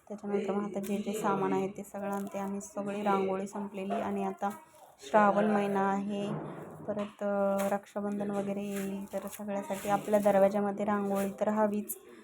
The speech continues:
त्याच्यासाठी मग मी रांगोळी घेऊन आले. पाचच कलर आणलेत, व्हाईट, अं, सोडून चारच कलर आहेत. आता नेक्स्ट टाइम गेले की अजून दुसरे पण कलर घेऊन येईन,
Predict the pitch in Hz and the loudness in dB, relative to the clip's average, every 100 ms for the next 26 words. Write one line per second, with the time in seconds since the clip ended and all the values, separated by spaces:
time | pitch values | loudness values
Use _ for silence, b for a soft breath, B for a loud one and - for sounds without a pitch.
0 | B - 208 196 208 202 202 208 202 202 | B -6 -4 -4 -4 -4 -2 -2 0 0
1 | 202 202 196 190 190 202 208 202 190 196 | 2 2 2 2 0 2 0 2 0 0
2 | 202 214 208 208 214 - 233 214 202 202 | -2 2 0 0 -10 -6 -4 -2 -2 -2
3 | 214 233 - - - 202 208 196 202 _ | -2 -4 -10 -18 -10 2 4 4 0 _
4 | 196 208 202 214 208 208 208 202 196 - | -4 -2 -2 -2 0 0 2 2 2 -2
5 | 214 196 202 208 - 196 196 202 214 208 | -4 -2 -2 -6 -6 0 0 0 0 -2
6 | 196 - 202 190 202 196 196 202 196 202 | -2 -8 -6 -4 -4 -2 -2 -2 -4 -6
7 | 196 196 202 190 190 185 185 202 196 196 | -8 -8 -8 -6 -4 -4 -4 -6 -4 -6